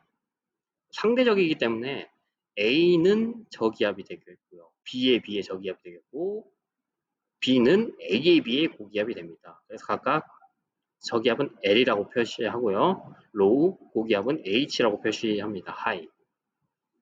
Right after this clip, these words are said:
그리고 고기압과 저기압의 또 특징을 살펴보면 지금 자연은 끊임없이 균형을 추구하기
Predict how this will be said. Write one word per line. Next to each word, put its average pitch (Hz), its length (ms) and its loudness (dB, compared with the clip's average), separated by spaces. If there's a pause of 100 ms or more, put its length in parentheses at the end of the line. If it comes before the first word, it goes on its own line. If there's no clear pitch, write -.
(440)
그리고 165 240 4
고기압과 175 920 0
저기압의 156 720 0
또 143 100 -6
특징을 151 420 -4
살펴보면 113 760 -4 (3750)
지금 156 460 2 (420)
자연은 190 500 4
끊임없이 240 480 -2
균형을 214 760 0
추구하기 185 480 -4